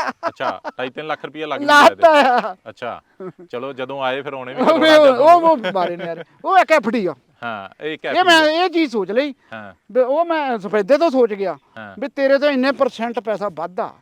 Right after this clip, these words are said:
Speaker 1: ਹਾਂ।
Speaker 2: ਅੱਠ ਰੁਪਈਏ ਲਾਏ ਸੀ, ਚਾਰ ਹਜ਼ਾਰ ਨੂੰ ਵੇਚਿਆ।
Speaker 1: ਹਾਂ।
Speaker 2: ਇੱਕ ਅੱਠ ਰੁਪਏ ਦਾ ਪੇੜ ਲਿਆਂਦਾ ਸੀ ਸਫੈਦੇ ਦਾ।
Speaker 1: ਅੱਛਾ।
Speaker 2: ਚਾਰ ਹਜ਼ਾਰ ਨੂੰ ਵੇਚ ਲਿਆ।
Speaker 1: ਹਾਂ।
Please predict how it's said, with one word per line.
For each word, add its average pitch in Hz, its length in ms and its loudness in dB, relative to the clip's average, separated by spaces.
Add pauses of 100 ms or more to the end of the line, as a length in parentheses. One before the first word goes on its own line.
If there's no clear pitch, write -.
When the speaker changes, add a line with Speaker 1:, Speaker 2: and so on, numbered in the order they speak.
(180)
Speaker 1:
ਹਾਂ। 95 440 -10
Speaker 2:
ਅੱਠ - 120 -6
ਰੁਪਈਏ 254 360 -2
ਲਾਏ 214 220 0
ਸੀ, 285 160 -4
ਚਾਰ 202 300 -2
ਹਜ਼ਾਰ 220 220 -2
ਨੂੰ 233 120 -8
ਵੇਚਿਆ। 160 380 -12 (200)
Speaker 1:
ਹਾਂ। 107 100 -14
Speaker 2:
ਇੱਕ 262 220 -4
ਅੱਠ 247 120 -6
ਰੁਪਏ 240 200 -6
ਦਾ 247 60 -8
ਪੇੜ 214 240 -6
ਲਿਆਂਦਾ 190 300 -10
ਸੀ 180 100 -14
ਸਫੈਦੇ 165 240 -12
ਦਾ। 147 120 -18 (280)
Speaker 1:
ਅੱਛਾ। 107 300 -16 (100)
Speaker 2:
ਚਾਰ 208 180 -6
ਹਜ਼ਾਰ 220 180 -6
ਨੂੰ 214 100 -14
ਵੇਚ 160 180 -14
ਲਿਆ। 147 220 -18 (220)
Speaker 1:
ਹਾਂ। 95 220 -20